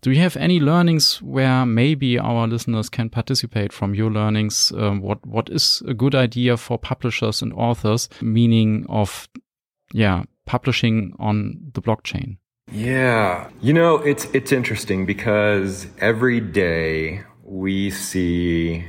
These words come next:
Speaker 2: new, exciting innovations happening in this space. You know, when, when one project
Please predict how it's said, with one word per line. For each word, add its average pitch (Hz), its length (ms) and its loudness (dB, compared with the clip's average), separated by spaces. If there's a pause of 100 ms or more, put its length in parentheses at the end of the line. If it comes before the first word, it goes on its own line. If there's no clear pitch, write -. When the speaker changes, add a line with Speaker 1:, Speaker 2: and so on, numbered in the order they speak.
(200)
Speaker 2:
new, 107 800 2
exciting 95 840 0
innovations 82 840 -4
happening 85 480 -4
in 78 160 -6
this 76 180 -6
space. - 760 -10 (360)
You 123 80 4
know, 113 100 4
when, 123 280 2
when 131 200 2
one 143 200 2
project 110 800 0